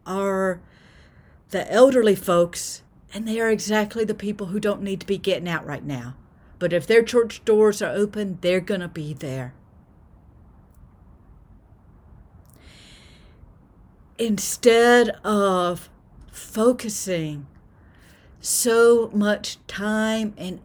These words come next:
energy on what we think our right is and what we think our God-given freedom is, which is to come together for worship, for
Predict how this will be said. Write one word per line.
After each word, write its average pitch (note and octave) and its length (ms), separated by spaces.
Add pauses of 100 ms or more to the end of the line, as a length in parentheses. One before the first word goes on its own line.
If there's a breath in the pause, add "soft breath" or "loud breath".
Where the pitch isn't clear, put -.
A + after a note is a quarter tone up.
(120)
energy F3 880 (800 soft breath)
on G3 640
what A#3 280
we B3+ 240
think A#3+ 460
our G#3 240
right F#3+ 520
is C#3 440 (380 loud breath)
and G3 140
what A3 160
we A3+ 120
think A3 300
our G3+ 140
God-given G3+ 640
freedom G#3+ 540
is, E3 440 (280 loud breath)
which G3 200
is G3 380 (320 loud breath)
to G#3 100
come A#3+ 240
together A3 440
for G#3 180
worship, G#3 720 (1600)
for G3 220